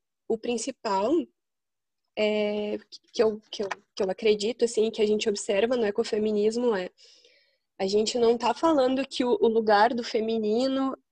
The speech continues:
ah, ele tem que ser hipervalorizado, nem que o masculino é negativo. A gente tem que tomar esse cuidado dos lugares. A gente, é um ideal, uma lógica de mundo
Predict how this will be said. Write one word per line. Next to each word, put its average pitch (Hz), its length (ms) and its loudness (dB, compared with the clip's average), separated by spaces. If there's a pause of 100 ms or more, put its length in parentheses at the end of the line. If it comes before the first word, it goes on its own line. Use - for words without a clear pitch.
ah, 220 640 -2
ele 220 220 0
tem 233 140 2
que 226 80 -10
ser 247 200 0
hipervalorizado, 208 1120 0 (280)
nem 214 200 6
que 240 120 -4
o - 20 0
masculino 240 600 0
é 262 40 0
negativo. 202 640 -4 (960)
A 190 60 -12
gente 214 240 -6
tem 214 120 0
que - 80 -12
tomar 233 280 -4
esse 247 200 -6
cuidado 233 520 -4
dos 233 200 -6
lugares. 202 720 0
A 208 40 -4
gente, 208 480 -4
é 196 80 0
um 202 180 -2 (400)
ideal, 202 680 2 (420)
uma 208 180 -2
lógica 226 540 2
de 269 120 -4
mundo 262 500 -2